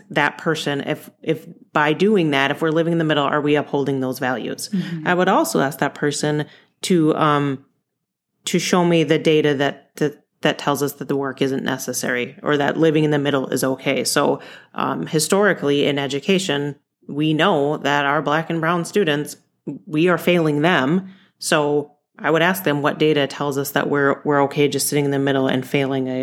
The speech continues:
Speaker 1: a group of students. And, and yeah, I would, that would be a conversation I would have.
Speaker 2: Yeah,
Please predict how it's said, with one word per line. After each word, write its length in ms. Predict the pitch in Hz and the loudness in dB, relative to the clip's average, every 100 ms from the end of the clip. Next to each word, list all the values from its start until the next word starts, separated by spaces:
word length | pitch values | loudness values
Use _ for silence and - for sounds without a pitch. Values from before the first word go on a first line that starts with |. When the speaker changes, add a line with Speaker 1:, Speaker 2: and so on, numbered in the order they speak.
| - | -4
Speaker 1:
a 100 | 135 | -6
group 200 | 131 - | -8 -12
of 100 | 131 | -10
students. 500 | - - - - - | -8 -8 -10 -12 -8
And, 360 | 151 143 131 - - 156 | -2 0 -2 -6 -6 -2
and 140 | 151 | 2
yeah, 280 | 151 135 120 | 2 2 -2
I 120 | 143 143 | -2 0
would, 320 | 139 127 127 _ _ _ | 2 -2 -4 _ _ _
that 200 | 143 135 | -4 -2
would 140 | 135 127 | -4 -2
be 120 | 135 | -2
a 60 | 131 | -4
conversation 580 | - - - - - | -10 -12 -12 -12 -12
I 40 | - | -12
would 80 | - | -12
have. 180 | - - _ _ _ _ _ _ _ _ _ _ - - - | -14 -16 _ _ _ _ _ _ _ _ _ _ -20 -20 -2
Speaker 2:
Yeah, 300 | 208 165 | 0 0